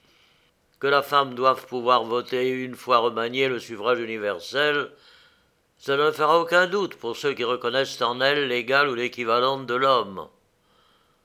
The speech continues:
comme lui elle pense, comme lui, elle vaut, et surtout, comme lui, elle travaille. C'est là son titre indéniable, ses véritables lettres patentes.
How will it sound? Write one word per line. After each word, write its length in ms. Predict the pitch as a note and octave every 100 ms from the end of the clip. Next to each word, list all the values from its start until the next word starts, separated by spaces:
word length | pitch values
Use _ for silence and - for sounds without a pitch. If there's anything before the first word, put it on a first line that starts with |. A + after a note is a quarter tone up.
| _ -
comme 260 | B2 B2+
lui 200 | C#3 D3+
elle 240 | D3 C#3+ C#3+
pense, 720 | F#3 E3+ G2 - - - - _ _ _ B2+
comme 160 | C3
lui, 120 | C#3
elle 200 | C3+ B2+
vaut, 280 | A#2+ C#3+ F3+
et 40 | C#3
surtout, 680 | - G2+ - G#3 F#3+ G2+ - _ _ _ -
comme 200 | A2 G#2+
lui, 160 | D3
elle 220 | D3+ A#2+
travaille. 760 | A2 A2+ B2+ E3+ E3 B2 E2 D2 - _ _ _ _ _ _ _ _ _ _
C'est 160 | - B2+
là 120 | C#3+
son 220 | D#3 D3+
titre 240 | C3 D#3 A#2+
indéniable, 880 | B2 B2 B2+ F3 E3 C3 F#2 F#2 - _ _
ses 180 | - B2
véritables 560 | C3+ C#3 C#3 C3+ A#2
lettres 320 | B2 C#3 A#2
patentes. 800 | B2 B2+ C3+ F3 E3+ C3 G2 -